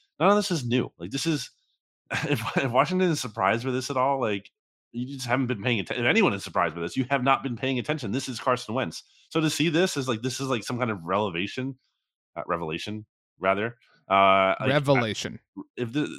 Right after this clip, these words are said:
Speaker 1: like, as this is some kind of, it's not news. This is Carson Wentz. Like, yeah, this is exa-, I'm not shocked at all. This is exactly what I expect.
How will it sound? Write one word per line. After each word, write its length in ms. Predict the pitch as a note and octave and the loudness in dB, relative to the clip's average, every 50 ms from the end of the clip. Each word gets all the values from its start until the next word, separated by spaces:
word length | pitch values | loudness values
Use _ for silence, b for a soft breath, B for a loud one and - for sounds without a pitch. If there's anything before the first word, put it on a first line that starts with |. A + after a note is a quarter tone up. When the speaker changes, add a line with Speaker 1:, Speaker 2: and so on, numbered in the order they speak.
| - - | -8 -6
Speaker 1:
like, 140 | B2+ A2+ B2 | -4 0 0
as 140 | B2+ A#2+ | 0 0
this 180 | B2+ C3+ A#2+ C3 | 0 -2 -2 -2
is 120 | C#3 B2 | -4 -2
some 140 | - C3+ B2 | 0 0 0
kind 140 | A#2 C3 B2+ | 2 2 2
of, 160 | A2+ G2+ G#2+ - G#2 | 2 0 -2 -4 -8
it's 140 | A#2 - - | -8 -2 0
not 140 | G3+ F3+ A2 | 0 0 0
news. 460 | D#2+ E2 F#2 G2+ C3+ F3 - - - - | -2 -2 -2 0 0 0 -2 -4 -8 -6
This 140 | D#3 E3 E3 | -6 -4 -4
is 100 | F3+ D#3+ | -2 0
Carson 300 | - G3+ G#3 - G#3+ A3 | 2 2 2 2 2 0
Wentz. 280 | B3 C4 G#3 D3 - - | 2 2 2 0 0 -2
Like, 140 | D#3+ D3 C3 D3 F#3 | -4 -4 -4 -8 -6
yeah, 200 | - F3 G3+ C#3 | -4 -2 -2 0
this 160 | G#2 A#2 - | -2 -4 -4
is 80 | C#3 C3+ | -4 -4
exa-, 260 | C#3+ A#2+ G#2+ A#2 A2+ - | -4 -4 -2 -2 -2 0
I'm 100 | A#2+ B2 | 0 0
not 200 | B2+ C#3 C3 A#2+ | 2 2 2 2
shocked 420 | - - - A2+ A2 A2+ - - - _ _ - | 0 0 2 2 2 2 0 -4 -20 _ _ -4
at 160 | G2+ G#2 F#2 | -2 0 2
all. 240 | D#2 B1+ - - _ - | 0 0 -2 -4 _ -12
This 160 | F#2+ - A2 | -12 -10 -8
is 80 | G#2 G2+ | -8 -8
exactly 420 | F#2 F#2+ G#2 G2+ G2+ - G#2+ G2 | -6 -2 0 0 0 0 -2 -4
what 140 | F#2 F#2 F2+ | -4 -2 -2
I 80 | F2 | -2
expect. 520 | E2+ D#2+ D2+ - - - - - - _ | -4 -4 -6 -10 -10 -8 -8 -8 -8 _